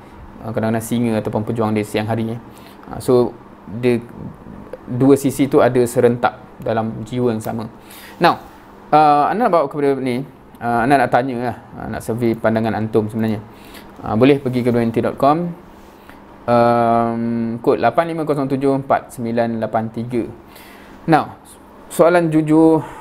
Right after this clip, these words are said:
dan harapnya tak lama sangat, boleh tulis-tulis, um, ataupun kalau nak bersuara pun boleh sebenarnya. Korang rasa kenapa, eh, benda ni, uh, tapi soalan ni dah assume korang rasa benda tu asas, eh.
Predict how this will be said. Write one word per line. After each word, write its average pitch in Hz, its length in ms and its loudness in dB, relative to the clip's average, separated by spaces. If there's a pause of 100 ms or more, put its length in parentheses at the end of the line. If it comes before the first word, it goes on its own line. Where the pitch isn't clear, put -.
(100)
dan 123 520 0
harapnya 131 280 0
tak 123 160 2
lama 123 160 0
sangat, 127 240 -4
boleh 120 240 -4
tulis-tulis, 123 640 -6
um, 113 440 -4 (360)
ataupun 165 200 -4
kalau 143 160 2
nak 123 120 0
bersuara 127 320 2
pun 139 160 -2
boleh 110 240 0
sebenarnya. 113 320 -4 (480)
Korang 196 160 4
rasa 214 160 0
kenapa, 240 400 2
eh, 160 160 0 (480)
benda 170 320 4
ni, 262 240 -4 (640)
uh, 120 140 -2 (580)
tapi 160 200 2
soalan 147 300 2
ni 147 60 -2
dah 123 160 2
assume 117 480 -2
korang 113 440 -2 (400)
rasa 113 240 -2
benda 117 160 0
tu - 80 -2
asas, 104 320 0
eh. 120 120 -6